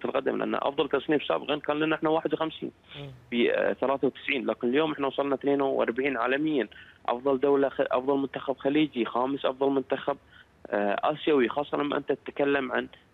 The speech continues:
Speaker 1: عن منتخبات كبيرة في آسيا. يعني إذا أنت يكون قدامك اليابان وكوريا، آه، وأستراليا، وأنت تكون بع-، وإيران، وأنت تكون بعدهم، فهذا إنجاز كبير،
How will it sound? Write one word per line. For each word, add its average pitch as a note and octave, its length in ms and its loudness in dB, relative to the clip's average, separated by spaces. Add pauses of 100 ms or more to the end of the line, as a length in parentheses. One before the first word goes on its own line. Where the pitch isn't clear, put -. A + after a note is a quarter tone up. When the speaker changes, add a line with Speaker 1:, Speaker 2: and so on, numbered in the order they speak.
(180)
Speaker 1:
عن A#2 160 -2
منتخبات B2 600 -2 (140)
كبيرة C3 360 2
في C#3 280 2
آسيا. G#2+ 280 0
يعني G#2 460 -4
إذا G#2+ 220 0
أنت A#2+ 140 -4
يكون A2+ 340 2
قدامك C3 480 0
اليابان B2 420 2
وكوريا، C#3 480 4 (520)
آه، G2+ 180 2
وأستراليا، C3+ 640 2
وأنت C3+ 180 0
تكون C3 280 -4
بع-، A2+ 220 0
وإيران، B2+ 680 0
وأنت B2 160 -4
تكون C3 240 -4
بعدهم، C#3+ 320 0
فهذا B2+ 300 0
إنجاز B2+ 300 0
كبير، C#3+ 300 -2